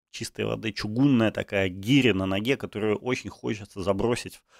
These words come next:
украинский огород. Э, не более того, в общем, больше никаких там, м, э, никаких, скажем так,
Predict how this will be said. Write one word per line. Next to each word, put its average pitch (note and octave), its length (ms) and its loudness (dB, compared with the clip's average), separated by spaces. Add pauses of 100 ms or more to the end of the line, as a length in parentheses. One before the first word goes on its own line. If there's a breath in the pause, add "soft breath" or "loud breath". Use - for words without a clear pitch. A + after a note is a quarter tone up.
(200 soft breath)
украинский G2+ 760 0
огород. C3 540 2 (600 soft breath)
Э, F2+ 520 -2
не G2+ 160 -4
более A2 300 4
того, F#2 340 -2
в E2 40 -2
общем, F2 260 -12
больше G2+ 240 -8
никаких - 380 -10
там, F#2+ 220 -6 (140)
м, F#2+ 260 -8
э, F2+ 340 -10 (320)
никаких, G#2+ 580 -8 (920)
скажем G2+ 300 -8
так, G2+ 240 -4